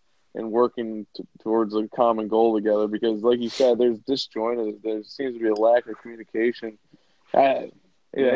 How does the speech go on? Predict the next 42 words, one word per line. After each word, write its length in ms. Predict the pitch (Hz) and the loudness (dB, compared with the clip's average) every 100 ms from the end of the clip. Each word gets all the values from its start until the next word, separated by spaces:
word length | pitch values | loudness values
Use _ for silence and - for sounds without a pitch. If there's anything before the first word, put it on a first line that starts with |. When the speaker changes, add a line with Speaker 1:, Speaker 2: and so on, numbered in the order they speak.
| 135 | 0
Speaker 1:
you 80 | 131 | -4
know, 180 | 123 123 | -6 -8
too 160 | - | -4
bad 120 | 160 | -2
you 80 | 147 | -2
can't, 160 | 151 143 | -2 -6
like, 160 | 120 | -6
take 260 | - 147 135 | -6 -6 -4
'em 140 | 127 | -6
out 220 | 127 135 127 | -2 -2 -2
in 60 | |
the 40 | 120 | -6
middle 240 | 127 127 | -6 -6
of 60 | 120 | -4
the 60 | |
night 140 | 123 123 | -4 -4
and 200 | 110 107 | -6 -6
run 200 | 120 127 | -4 -4
'em 320 | 120 110 107 - _ | -6 -8 -14 -16 _
into 300 | 120 120 113 104 | -10 -4 -2 -4
the 60 | 98 _ - | -8 _ -4
ground 600 | 120 117 117 117 107 104 _ | -2 0 -2 -4 -8 -14 _
the 80 | - 110 | -12 -8
next 220 | 110 - | -8 -4
day. 280 | 110 110 110 | -2 0 0
You 120 | 110 107 | -2 -2
know, 140 | 107 | -2
like, 120 | 107 - _ _ _ _ _ _ - - | -2 -6 _ _ _ _ _ _ -20 -16
do 80 | 131 | -10
something 560 | - 131 120 127 113 | 0 2 2 0 0
dramatic. 540 | 104 110 113 117 113 - | -2 0 4 6 4 0
'Cause, 160 | 110 | -4
like, 180 | 104 110 | -2 -2
right 180 | 127 139 | 2 2
now 200 | 127 127 | 4 2
they 100 | 127 | 2
need 160 | 131 120 | 0 -4
a 40 | |
kick 300 | - - 135 | -6 -6 -6
in 100 | 117 | -6
the 100 | 107 | -10
ass. 480 | 104 107 107 104 _ | -8 -6 -6 -8 _